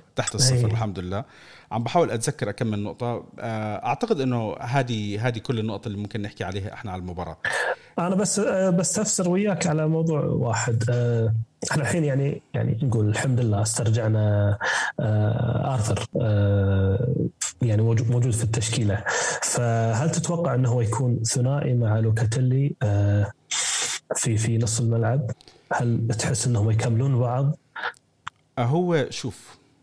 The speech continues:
Speaker 1: إن شاء الله، إن شاء الله إنه يرجع ويلعب، ما ينصاب مرة تانية. يعني إذا،
Speaker 2: مم.
Speaker 1: آه، بيلعب له، يعني، هلأ من هون لآخر الموسم ما بينصاب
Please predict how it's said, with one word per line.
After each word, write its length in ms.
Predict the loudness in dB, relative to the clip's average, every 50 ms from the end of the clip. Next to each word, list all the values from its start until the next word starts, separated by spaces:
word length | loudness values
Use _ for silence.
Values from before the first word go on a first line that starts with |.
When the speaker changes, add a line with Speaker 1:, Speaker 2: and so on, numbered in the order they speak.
| _ _ _ _ _ _ _ _ _ _ -20 _ _ -6
Speaker 1:
إن 60 | -4
شاء 200 | -2 2 2 2
الله، 240 | 4 2 0 -2 -4 -6 -12 _ _ _ _ _ _ _ -14 -10
إن 40 |
شاء 160 | -6 -4 -4 -4
الله 140 | -6 -6 -8 -6
إنه 160 | -4 -4 -2
يرجع 460 | 0 0 -2 -2 -2 -4 -4 -6 -6 -8 -6
ويلعب، 400 | -4 -2 -2 -2 -2 -4 -10 -14 _ _ _ _ _ _ _ _ _ _ _ _ _ _ _ _ 0
ما 160 | 2 2 4
ينصاب 480 | 2 2 0 0 0 0 0 0 0 0
مرة 180 | 0 0 0
تانية. 460 | -2 -4 -6 -8 -8 -10 -12 -16 _ _ _ _ _ -20 -20 _ _ -6
يعني 200 | -4 -2 -2 -2
إذا، 540 | -2 -2 0 2 2 2 4 4 4 4 2
Speaker 2:
مم. 140 | 2 0 -2 -4 _ -8
Speaker 1:
آه، 720 | -8 -6 -4 -4 -4 -4 -4 -6 -6 -6 -6 -8 -8 -10 -12 -18 _ -18
بيلعب 520 | -14 -8 -2 0 2 2 2 2 2 0
له، 160 | -2 -2 -2 -4
يعني، 300 | -6 -8 -6 -4 -4 -2
هلأ 220 | -2 -2 -2 -2 -2
من 120 | -2 0
هون 160 | 0 0 0
لآخر 280 | 0 -2 -4 -6 -6 -6
الموسم 400 | -4 -4 -4 -4 -6 -6 -4 -2
ما 60 | -2
بينصاب 460 | -2 -2 -2 -2 -2 -2 -2 -4 -4